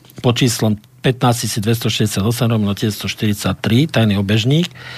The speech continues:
v ktorom sa vytýka bezpečnostným orgánom Slovenskej republiky, že proti stále silnejúcemu komunistickému vlivu a činnosti Čechoslovákov a iným štátnym príslušníkom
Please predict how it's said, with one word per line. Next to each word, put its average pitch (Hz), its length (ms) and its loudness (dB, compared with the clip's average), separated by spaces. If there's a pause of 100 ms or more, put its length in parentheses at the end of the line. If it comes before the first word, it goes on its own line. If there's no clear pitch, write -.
(440)
v - 80 -12
ktorom 185 320 4
sa 135 160 2
vytýka 160 800 0
bezpečnostným 139 760 -4
orgánom 110 480 0
Slovenskej 120 560 0
republiky, 95 640 0 (640)
že 131 160 2
proti 143 320 2
stále 180 320 2
silnejúcemu 160 800 -2
komunistickému 139 640 0
vlivu 120 420 0 (480)
a 113 140 -2
činnosti 165 480 0
Čechoslovákov 156 960 0 (1040)
a 104 160 -2
iným 147 260 2
štátnym 135 460 0
príslušníkom 147 880 0